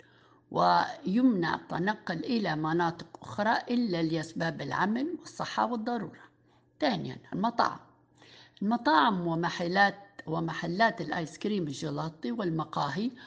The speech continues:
وغيرها مفتوحة لبيع الوجبات الجاهزة ونقلها خارج المحل من الساعة الخامسة صباحًا حتى العاشرة مساءً. مقاهي وخدمات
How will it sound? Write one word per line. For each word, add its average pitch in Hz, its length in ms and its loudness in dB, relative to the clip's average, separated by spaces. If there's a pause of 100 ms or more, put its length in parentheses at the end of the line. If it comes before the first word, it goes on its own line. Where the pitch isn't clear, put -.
(280)
وغيرها 180 640 2
مفتوحة 175 580 -2
لبيع 156 400 0
الوجبات 156 680 -4
الجاهزة 151 680 0 (460)
ونقلها 196 760 2
خارج 185 480 -2
المحل 247 580 -2
من 156 200 -4
الساعة 156 460 4
الخامسة - 540 -6
صباحًا - 600 -4 (440)
حتى 233 540 2 (120)
العاشرة 175 720 0 (100)
مساءً. - 360 -4 (800)
مقاهي 180 480 6
وخدمات 170 880 -2